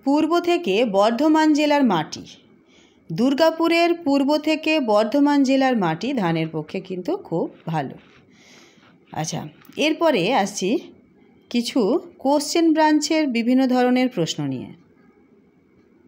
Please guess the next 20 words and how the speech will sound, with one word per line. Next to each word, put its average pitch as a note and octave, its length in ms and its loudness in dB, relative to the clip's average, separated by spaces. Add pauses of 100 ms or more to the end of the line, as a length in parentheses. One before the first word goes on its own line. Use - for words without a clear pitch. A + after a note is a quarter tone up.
(800)
তোমাদের C4 400 2 (500)
এই D4 160 2
প্রশ্নগুলো D4+ 680 2 (180)
কোশ্চেন A#3+ 340 2
ব্রাঞ্চ A#3+ 300 2
থেকে A#3 200 0
নেওয়া। F#3+ 260 2 (880)
বিদ্যাধরী, C4 880 2 (160)
ফার্স্ট, F#3 380 0 (180)
বিদ্যাধরী, D#4 520 2
মাতলা, B3+ 400 2
তিস্তা, G#3+ 400 -4
কোনটা C#4+ 400 2 (120)
উত্তরবঙ্গের B3 640 2
নদী? C#3+ 180 -4 (140)
অবশ্যই F3 340 -2 (220)
তিস্তা। - 440 -2 (680)
ডিভিসির F4 540 4 (120)
পুরো C#4+ 240 2 (160)
নাম, G3+ 240 2